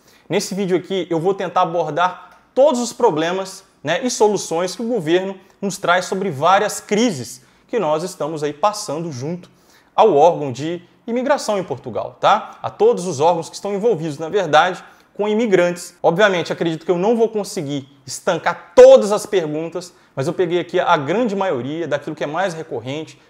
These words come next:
principalmente daquilo que se refere à extinção da manifestação de interesse, tá bom? Mas também a gente vai falar sobre visto C P L P, autorização de residência C P L P, visto de procura de trabalho, reagrupamento familiar,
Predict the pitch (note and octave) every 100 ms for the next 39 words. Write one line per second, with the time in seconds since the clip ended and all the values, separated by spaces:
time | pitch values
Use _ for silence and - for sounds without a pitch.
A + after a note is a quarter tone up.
0 | _ G#3 G#3+ E3+ E3+ D#3+ D#3+ - D#3+ D3+
1 | A#2 _ _ _ G#3 A3 - - - F3+
2 | C#3+ - C3+ D#3 G#3 A#3+ - C#4+ - A#3
3 | A3 G3+ G3 F3+ F#3+ F#3+ F#3+ F3+ A2 -
4 | _ G#2+ F3 A3+ - - _ D3+ F#3 G#3
5 | D3 C#3 C#3 C#3 D3 C#3+ A#2 G#2+ - _
6 | - F3 A#2 G#2+ - A#2+ C3+ A#3+ - -
7 | G#3+ C#3+ C#3 A2 - A#2 A#2+ B2 _ _
8 | _ - A#3 A#3+ F3 D#3 - C#3+ C3 A#2
9 | A2+ - C3 A2 - B2+ C3+ - _ B2+
10 | F3 C4+ - G3+ D3 C4 D4+ G#3 - D#3+
11 | C#3+ - G#2 A#2+ C3 C#3+ C#3 - _ B2+
12 | G#3+ A3 D#3+ E3 C3 B2 B2 - A2+ G2+
13 | A2+ C3 -